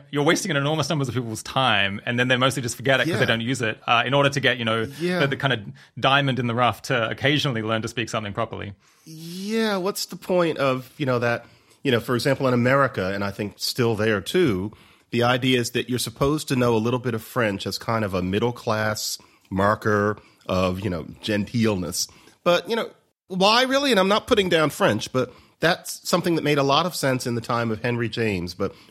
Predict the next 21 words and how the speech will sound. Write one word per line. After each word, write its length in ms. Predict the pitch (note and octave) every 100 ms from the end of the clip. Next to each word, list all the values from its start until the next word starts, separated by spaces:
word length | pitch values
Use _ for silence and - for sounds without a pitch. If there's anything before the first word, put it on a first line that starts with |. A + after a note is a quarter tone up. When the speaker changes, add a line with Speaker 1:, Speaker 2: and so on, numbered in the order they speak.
| -
Speaker 2:
why 340 | B2 C3 D3
now 260 | D3 C3 A#2
when, 140 | A2+
frankly, 400 | A2 B2 B2 A#2
you're 80 | G#2
gonna 160 | G2 F#2+
forget 320 | G2 C#3 F#2+
it? 80 | A2
And 100 | D3
what 160 | -
you 60 | D3+
see, 240 | - E4+
if 120 | -
you 60 | B2
look 160 | A2 G#2
at 80 |
Europe 400 | A#2+ G#3 F#2 -
in 80 | F#2+
particular, 560 | E2 F2 E3+ G2 D2+ E2 - - _
is 220 | E3 D#3
that 220 | - D3+